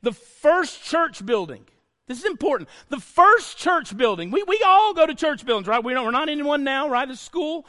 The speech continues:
and we just happen to meet. This is, this is the church, by the way, right?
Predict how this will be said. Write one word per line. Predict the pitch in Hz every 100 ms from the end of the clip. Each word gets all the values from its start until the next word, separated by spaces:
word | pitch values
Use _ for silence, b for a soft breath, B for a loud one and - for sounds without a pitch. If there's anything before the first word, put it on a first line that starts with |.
| B B
and | 220
we | 254
just | 262
happen | 247 262
to | 247
meet. | 262 277
This | 233 -
is, | 320 320 - B B
this | 285 -
is | 330 226
the | 285
church, | - 302 208 160
by | 196 196
the | 180
way, | 175 180 226 b b
right? | 233 247